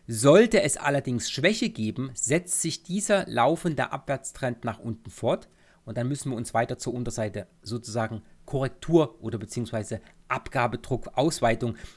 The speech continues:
mit anlaufen. Ähm, das wäre dann sozusagen das gegenläufige Szenario, dass der Markt wieder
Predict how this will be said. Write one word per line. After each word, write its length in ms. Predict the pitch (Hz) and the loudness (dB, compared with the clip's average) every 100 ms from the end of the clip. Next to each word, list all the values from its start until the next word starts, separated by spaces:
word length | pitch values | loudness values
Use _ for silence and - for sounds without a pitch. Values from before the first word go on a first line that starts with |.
| - | -8
mit 160 | 123 117 | -6 -2
anlaufen. 500 | 123 117 120 - 117 - - | 0 2 2 0 -6 -8 -6
Ähm, 180 | 117 117 | -4 0
das 220 | 135 139 | 0 2
wäre 220 | 135 127 | 2 2
dann 180 | 131 120 | 0 -2
sozusagen 480 | 123 - - 113 110 - | -2 -6 -4 -4 -6 -14
das 260 | - 104 - | -10 -10 -2
gegenläufige 680 | 143 180 156 135 135 131 123 | 2 4 4 2 0 -4 -6
Szenario, 580 | - 110 107 131 117 | -4 -2 0 -2 -4
dass 160 | 110 - | -6 -4
der 80 | 120 | -2
Markt 260 | 110 - | -2 -4
wieder 320 | 123 180 160 | -2 6 6